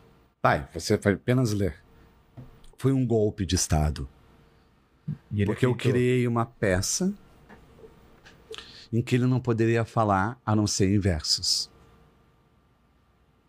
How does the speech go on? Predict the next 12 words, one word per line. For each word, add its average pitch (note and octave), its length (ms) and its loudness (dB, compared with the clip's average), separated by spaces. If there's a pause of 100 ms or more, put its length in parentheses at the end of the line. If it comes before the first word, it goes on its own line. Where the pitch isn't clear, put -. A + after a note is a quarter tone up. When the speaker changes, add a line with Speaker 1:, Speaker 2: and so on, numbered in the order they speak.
(500)
Speaker 1:
Eu A2+ 100 0
conto B2+ 300 -2
histórias A2+ 480 -2
a G2+ 60 -4
respeito F#2+ 420 -2
da F2+ 100 2
vida F2 220 -2
dele F#2+ 240 4
que G2+ 140 -2
não G2 140 2
poderia F#2 340 0
contestar. F2 680 0